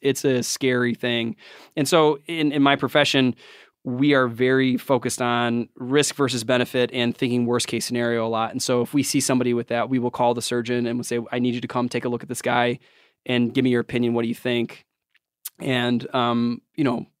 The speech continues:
a lot of times they'll just take 'em right to the O R, or we can do a bedside, we'll just do a bedside cut.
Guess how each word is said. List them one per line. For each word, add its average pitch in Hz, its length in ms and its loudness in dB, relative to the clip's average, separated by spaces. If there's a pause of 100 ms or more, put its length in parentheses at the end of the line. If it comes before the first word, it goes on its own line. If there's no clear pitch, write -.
(220)
a - 80 2
lot 127 220 4
of 123 80 -2
times 120 320 0
they'll 123 140 -4
just 120 200 -6
take 123 140 -2
'em 123 100 -2
right 117 120 -2
to - 80 -10
the 113 140 0
O 123 140 2
R, 113 200 0
or 185 240 6
we 151 120 2
can 139 80 -2
do 135 120 2
a 127 40 0
bedside, 127 400 2
we'll 123 120 0
just 120 100 -6
do 131 60 -2
a 117 40 0
bedside 120 400 -2
cut. 131 340 0